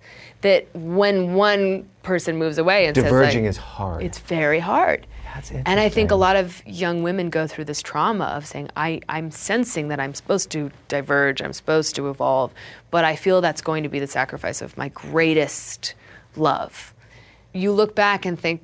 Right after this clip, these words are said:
Speaker 1: there was a trauma from the end of that relationship that we don't really explore. Like, society gives us so much context for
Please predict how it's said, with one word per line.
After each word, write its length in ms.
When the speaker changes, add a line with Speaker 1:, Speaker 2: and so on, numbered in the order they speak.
Speaker 1:
there 140
was 200
a 60
trauma 600
from 220
the 100
end 220
of 100
that 200
relationship 600
that 80
we 140
don't 340
really 680
explore. 600
Like, 100
society 380
gives 160
us 100
so 160
much 200
context 480
for 280